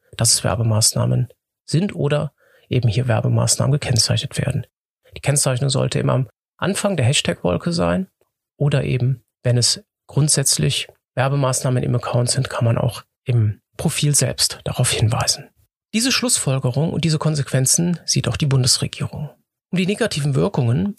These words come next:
der Urteile und auch der Diskussion für die Zukunft zu vermeiden,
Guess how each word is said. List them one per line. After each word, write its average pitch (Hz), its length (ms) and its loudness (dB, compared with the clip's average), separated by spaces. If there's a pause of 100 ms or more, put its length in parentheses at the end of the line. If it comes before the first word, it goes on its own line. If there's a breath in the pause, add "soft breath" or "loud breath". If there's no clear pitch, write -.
der 135 200 2
Urteile 123 640 0 (400)
und 185 180 0
auch 135 80 -2
der 147 100 0
Diskussion 135 640 0 (260)
für - 140 -2
die 139 80 2
Zukunft - 340 0
zu 143 120 0
vermeiden, 139 640 -2